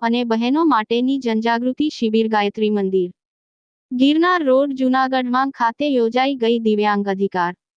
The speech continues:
મંચ ગુજરાત પ્રદેશ કક્ષાની આ શિબિરમાં ગુજરાતના તમામ જિલ્લા, તાલુકાના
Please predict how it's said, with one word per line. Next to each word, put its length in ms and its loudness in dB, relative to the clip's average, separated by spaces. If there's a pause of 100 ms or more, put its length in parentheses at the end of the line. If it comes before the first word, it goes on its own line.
(260)
મંચ 440 2
ગુજરાત 440 0
પ્રદેશ 440 0
કક્ષાની 560 -2
આ 160 0
શિબિરમાં 580 0
ગુજરાતના 580 -2
તમામ 300 -4 (460)
જિલ્લા, 580 2
તાલુકાના 640 0